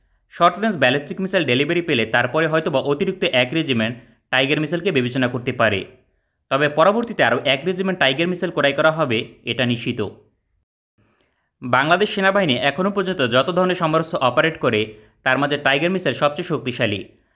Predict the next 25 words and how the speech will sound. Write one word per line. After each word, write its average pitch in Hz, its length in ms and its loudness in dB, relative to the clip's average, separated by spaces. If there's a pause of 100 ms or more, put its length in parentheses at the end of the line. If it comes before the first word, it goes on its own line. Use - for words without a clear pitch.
(280)
আধুনিকতার 196 600 2
বিচারে 175 260 0
সেনাবাহিনীর 147 520 0
বিশ্বমানের 175 420 -2
সমরাস্ত্র 147 380 -2
নেই 123 180 2
বললেই 143 320 -2
চলে। 101 220 0 (560)
বেশিরভাগ 185 400 0
সমরাস্ত্র 143 400 0
পুরনো, 127 320 0 (120)
একই 135 220 -2
সঙ্গে 156 220 -2
বিশ্বমানের 123 540 0
নয়। 101 220 2 (600)
এক্ষেত্রে 220 380 0
ক্যাটাগরি 175 440 0
অনুযায়ী 151 320 0
একশো 120 200 -2
বিশ 156 220 -2
কিলোমিটার 185 340 -2
রেঞ্জের 156 260 0
রকেট 127 220 2
লঞ্চার 175 320 0
হিসেবে 135 240 0